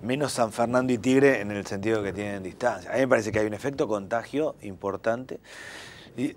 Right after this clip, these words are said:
a mí me parece que los ciudadanos en Vicente López y en la ciudad de Buenos Aires ven en Macri alguien que hace,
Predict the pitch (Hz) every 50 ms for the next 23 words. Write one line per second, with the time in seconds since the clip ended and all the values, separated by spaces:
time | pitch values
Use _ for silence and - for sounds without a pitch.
0 | - - 147 160 170 180 180 175 165 170 156 - - - 147 147 151 160 147 117
1 | 101 98 90 - - - 139 147 151 143 135 147 135 151 156 151 113 101 98 90
2 | - 107 110 110 113 127 127 139 147 151 147 - 160 156 160 160 - - - -
3 | - - - - - 120 127 135 165 175 175 175 175 170 170 170 175 175 175 175
4 | 175 175 180 170 175 - - 135 139 143 143 143 143 135 131 120 - 104 101 98
5 | 92 85 - - - 87 - -